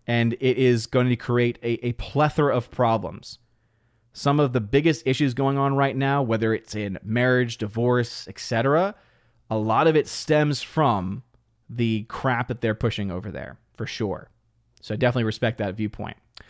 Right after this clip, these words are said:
Double back again. Thank you very much. Appreciate it. Aaron, Aaron Blackmon, what's going on? Welcome. Bruce in the chat. Hail to you.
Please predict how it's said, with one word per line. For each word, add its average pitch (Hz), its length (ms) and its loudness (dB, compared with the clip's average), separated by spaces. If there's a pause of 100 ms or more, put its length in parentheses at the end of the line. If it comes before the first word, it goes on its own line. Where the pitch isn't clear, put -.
(320)
Double 160 180 4
back 180 200 4
again. 185 180 4
Thank 180 160 4
you 175 40 2
very 170 120 6
much. 165 200 2
Appreciate 139 480 2
it. 143 160 2
Aaron, 156 400 4 (540)
Aaron 127 260 2
Blackmon, 131 400 2
what's 131 160 2
going 127 260 4
on? 151 240 4
Welcome. 143 400 0 (280)
Bruce 311 400 6
in 175 100 2
the 165 60 4
chat. 160 380 0 (140)
Hail 127 240 2
to 113 120 -6
you. 147 300 0